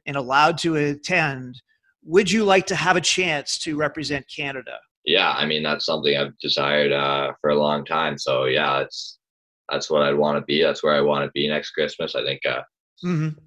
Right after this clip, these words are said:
Speaker 2: that would, uh, that would definitely be something, you know, pretty special to, to play for my country and, you know, play with my friend Owen, obviously. And I think, yeah, we, we really wanna do that together. And,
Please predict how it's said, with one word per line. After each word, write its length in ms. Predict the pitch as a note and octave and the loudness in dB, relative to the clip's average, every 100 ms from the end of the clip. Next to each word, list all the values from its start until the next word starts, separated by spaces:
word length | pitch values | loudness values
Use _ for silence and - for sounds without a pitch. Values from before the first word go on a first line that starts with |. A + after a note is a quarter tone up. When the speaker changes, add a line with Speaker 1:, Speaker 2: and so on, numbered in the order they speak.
| _ - | _ -2
Speaker 2:
that 100 | C#2+ | 2
would, 160 | D2 | 2
uh, 320 | C#2 C#2+ C2 - - | 2 0 -2 -4 -2
that 80 | D2 | 0
would 120 | C#2+ | 2
definitely 380 | C#2+ - D2 C#2+ | 0 -2 -2 -2
be 40 | |
something, 300 | D2+ D2 D2 | 0 0 0
you 120 | C#2 | 0
know, 200 | C2+ C2 - | 0 -4 -4
pretty 160 | D2 | -4
special 460 | C#2+ - D2 - D2 | -2 -2 -2 0 0
to, 280 | C2+ B1+ - - | 2 0 -4 -12
to 80 | - - | -10 -2
play 140 | D2 | -2
for 120 | - | -2
my 100 | C#2+ | -4
country 460 | C2+ C#2+ C#2+ - C#2+ | -4 -4 -4 -2 0
and, 160 | C#2 - _ - | -2 -8 _ -8
you 80 | |
know, 160 | C2+ C2 | -6 -4
play 120 | D2+ D2 | -2 -2
with 140 | C#2+ | -2
my 100 | C#2 | -6
friend 240 | - C2+ C2 | -4 -4 0
Owen, 280 | C2 C#2 C2 | 0 0 0
obviously. 540 | C2+ C2 - C#2 C#2 | -2 -4 -4 -2 -2
And 140 | C2 C2 _ _ _ _ | -2 -8 _ _ _ _
I 140 | C2+ C2+ | -6 -4
think, 220 | D2+ C#2 | -4 -2
yeah, 160 | C#2+ C2 | 0 0
we, 240 | C2+ - | 0 -4
we 100 | - | -6
really 260 | C2+ C#2 C2+ | -2 0 0
wanna 200 | C#2 C2 | -2 -2
do 100 | C#2 | -2
that 180 | C2+ C2 | -2 -4
together. 440 | - C2+ C2+ C#2 | -2 -2 0 0
And, 200 | C2 C2+ | -2 -6